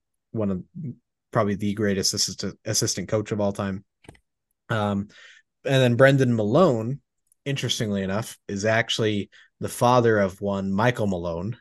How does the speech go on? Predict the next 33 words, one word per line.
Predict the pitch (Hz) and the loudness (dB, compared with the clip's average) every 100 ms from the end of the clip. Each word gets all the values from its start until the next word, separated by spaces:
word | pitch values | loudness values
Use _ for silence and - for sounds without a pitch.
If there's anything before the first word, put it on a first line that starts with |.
| _ | _
who | 87 | -10
just | 90 - | -8 -8
won | 95 87 | -6 -6
a | |
championship | - 104 95 95 - 95 95 | -4 -4 -4 -6 -6 -8 -8
with | - | -12
the | 87 | -8
Denver | 92 87 87 | -8 -6 -6
Nuggets. | 90 110 - - - - - _ | -4 -4 -4 -8 -10 -20 -20 _
Brendan | 123 139 135 | 4 6 6
Malone, | 120 120 120 120 | 6 6 4 4
meanwhile, | 120 113 113 107 110 | 2 2 2 0 -2
has | - 123 113 | -2 -4 -2
been | 117 | -2
a | |
head | 107 127 | -2 -4
coach | - 135 131 - - _ _ - | -2 -2 -2 -8 -10 _ _ -12
a, | - - | -12 -10
a | |
few | 104 135 | -4 0
different | 135 127 107 | 2 0 0
times | 127 127 120 | 2 2 0
in | 123 | 0
the | 120 | 0
N | 117 | 0
B | 110 | -2
A, | 113 113 | 0 0
but | 101 | -2
have, | 95 - 110 - | -4 -2 -2 -2
again, | 107 104 95 | -2 -2 0
mainly | 101 110 107 | -2 -2 -2
an | 101 | -4
assistant. | 92 110 104 113 104 | -4 -6 -6 -8 -8